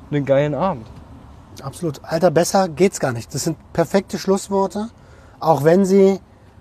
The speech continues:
Speaker 2: so rüberkommen, als wenn es ein Du, Du, Du ist.
Speaker 1: Nein,
Speaker 2: Aber
Speaker 1: das
Speaker 2: das
Speaker 1: ist
Speaker 2: ist
Speaker 1: gar nicht.
Speaker 2: eins der wichtigsten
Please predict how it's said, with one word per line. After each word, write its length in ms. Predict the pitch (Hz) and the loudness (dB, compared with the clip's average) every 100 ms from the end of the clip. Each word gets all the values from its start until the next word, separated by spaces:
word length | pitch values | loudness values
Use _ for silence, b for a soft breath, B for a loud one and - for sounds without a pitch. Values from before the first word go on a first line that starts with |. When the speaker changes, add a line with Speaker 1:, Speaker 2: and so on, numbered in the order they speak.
| - | -4
Speaker 2:
so 160 | 165 | -2
rüberkommen, 560 | 151 185 196 - 180 180 | 2 4 4 2 2 2
als 160 | 170 | 2
wenn 160 | 165 170 | 2 2
es 180 | 165 - | 0 0
ein 120 | 156 | 2
Du, 180 | 170 196 | 4 4
Du, 200 | 175 165 | 4 2
Du 280 | 160 208 202 | 2 2 0
ist. 380 | 208 226 - | -2 -4 -10
Speaker 1:
Nein, 100 | 143 151 | -6 -2
Speaker 2:
Aber 60 | |
Speaker 1:
das 80 | 190 | -2
Speaker 2:
das 60 | 202 | -2
Speaker 1:
ist 40 | 165 | -2
Speaker 2:
ist 60 | |
Speaker 1:
gar 160 | 135 131 | -2 -2
nicht. 120 | 120 | -4
Speaker 2:
eins 220 | 180 185 | -4 -2
der 260 | 190 160 143 | 0 0 2
wichtigsten 1120 | 208 214 - - 214 - - - 202 196 | 2 2 -4 0 0 0 -8 -8 -4 -4